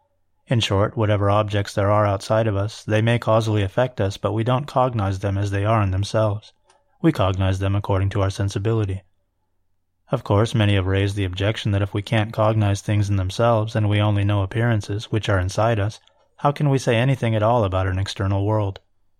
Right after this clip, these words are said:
Again, we can consider the observation of another human interacting with the world, and we can infer that inside her head there are representations, and that these representations are influencing her interactions with things outside of her.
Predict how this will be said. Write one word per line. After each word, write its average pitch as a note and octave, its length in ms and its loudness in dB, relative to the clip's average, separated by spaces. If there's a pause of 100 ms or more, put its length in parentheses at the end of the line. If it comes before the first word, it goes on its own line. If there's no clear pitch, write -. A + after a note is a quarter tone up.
(500)
Again, G2+ 320 2
we G2 120 0
can G#2 160 -2
consider A2 420 -2
the G2+ 140 0
observation G2+ 580 -2
of F#2+ 100 0
another G2+ 300 0
human A2+ 340 -2
interacting G2+ 600 -2
with G2 100 -2
the G2 100 -6
world, G#2 360 -4
and G#2+ 180 0
we G#2+ 80 2
can G#2+ 140 -2
infer G#2+ 340 0
that G#2+ 100 0
inside G#2 380 0
her G2+ 140 -2
head G#2+ 260 -2
there G2 160 -2
are G2+ 140 2
representations, G2+ 960 -4 (760)
and C#3+ 220 2
that A2 120 0
these G2 200 -2
representations G2 800 -2
are F#2+ 100 0
influencing G#2 540 -2
her G#2 160 0
interactions G2+ 640 -2
with F#2 120 -4
things B2+ 300 -2
outside A2 400 -2
of F#2+ 80 -4
her. G2 180 -6